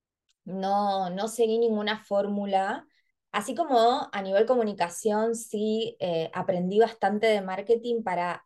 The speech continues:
ordenar un poco más mi comunicación y hacerla un poquito más estratégica. Em, en realidad, en lo que respe-, respecta al liderazgo, no hice nada,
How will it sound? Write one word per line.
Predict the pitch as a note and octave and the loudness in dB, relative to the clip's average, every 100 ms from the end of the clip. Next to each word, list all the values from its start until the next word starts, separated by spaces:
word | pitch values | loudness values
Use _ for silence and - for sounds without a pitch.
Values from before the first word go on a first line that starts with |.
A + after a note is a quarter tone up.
| _ | _
ordenar | F#3+ F#3 F3+ F3+ A#3+ C4+ | -2 0 0 2 4 4
un | F#3+ F3 | 2 0
poco | F3 E3+ E3+ E3 | -4 -2 -2 -2
más | E3 G3 F#3+ - - | -2 -4 -4 -12 -20
mi | - E3+ | -14 -10
comunicación | E3+ E3+ E3+ D#3+ D#3+ - A#3+ | -8 -8 -8 -6 0 4 4
y | |
hacerla | G3 D#3+ E3+ F3 E3 | 2 -2 -6 -6 -4
un | |
poquito | D#3+ D#3+ F3 F3 | -6 -10 -6 -4
más | E3 E3 F3 - | -4 -6 -8 -12
estratégica. | D#3 - E3 D#3+ G#3 G#3+ G#3 F#3+ F#3+ G3+ C#4 _ _ _ _ _ _ _ _ | -16 -8 -8 0 0 0 -6 -8 -6 -6 -8 _ _ _ _ _ _ _ _
Em, | A3+ G#3+ G3+ G3+ G3 F#3+ F#3+ F#3+ - | 4 6 6 2 0 -4 -8 -10 -6
en | G#3 F#3 | -6 -2
realidad, | G#3 G3 G#3 G#3+ A3+ | -2 0 4 4 4
en | C#4 | 2
lo | C#4 | 0
que | G#3 | -2
respe-, | F3+ - - G#3+ _ _ | -2 -6 -6 -6 _ _
respecta | - F3+ - G3+ A3+ | -10 -8 -6 -4 2
al | A#3+ | 2
liderazgo, | G#3+ F#3 F3 G3 G3+ A#3+ A3+ | 2 2 2 0 2 4 4
no | F#3 G3 | 0 -4
hice | G#3+ G#3+ - F#3 | -4 -6 -8 -6
nada, | E3+ D3+ D3+ D3+ | -4 -6 -6 -10